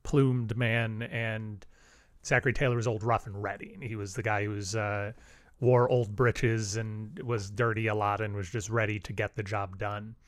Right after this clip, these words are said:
The Whigs thought he would be a, a pushover when it came to policy. They didn't expect him to think much for himself or do much for himself, uh, but it turns out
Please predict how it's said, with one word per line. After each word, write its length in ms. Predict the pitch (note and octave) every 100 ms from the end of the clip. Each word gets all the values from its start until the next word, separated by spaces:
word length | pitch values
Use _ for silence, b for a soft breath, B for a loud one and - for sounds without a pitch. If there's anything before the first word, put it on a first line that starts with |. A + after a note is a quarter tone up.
| - -
The 120 | C3
Whigs 320 | A#2 A#2 -
thought 180 | B2+ A#2
he 160 | A2 A2+
would 180 | A2 G2+
be 540 | A#2 A2 A2 G#2+ G#2 -
a, 260 | C#3+ A#2+ C3
a 40 | -
pushover 560 | C#3+ - C#3 B2+ C#3+ - -
when 100 | B2+
it 60 | A#2
came 220 | C3+ A#2+
to 100 | A#2
policy. 400 | A#2 A#2 A2+ B2+
They 140 | A#2
didn't 220 | A2+ A2+
expect 380 | G#2+ - B2 G#2
him 160 | A2+ G#2+
to 180 | G#2+ G2 b b b
think 340 | - E3+ C#3
much 180 | C#3 C3+
for 140 | - C3
himself 420 | B2 C3+ A#2+ A#2
or 60 |
do 180 | G#2+ B2
much 200 | A#2+ A2+
for 140 | - A2+
himself, 460 | G#2 - G#2 G2+ A#2+
uh, 140 | A2
but 160 | G2+ G2+
it 80 | G2
turns 280 | A2+ A2
out 200 | A2+ A2+